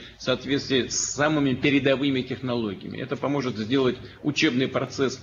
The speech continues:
комфортным, интересным и увлекательным. При этом,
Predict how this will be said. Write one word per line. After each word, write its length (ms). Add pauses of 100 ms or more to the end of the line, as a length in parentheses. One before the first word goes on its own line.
(140)
комфортным, 840
интересным 760
и 260
увлекательным. 760 (440)
При 140
этом, 340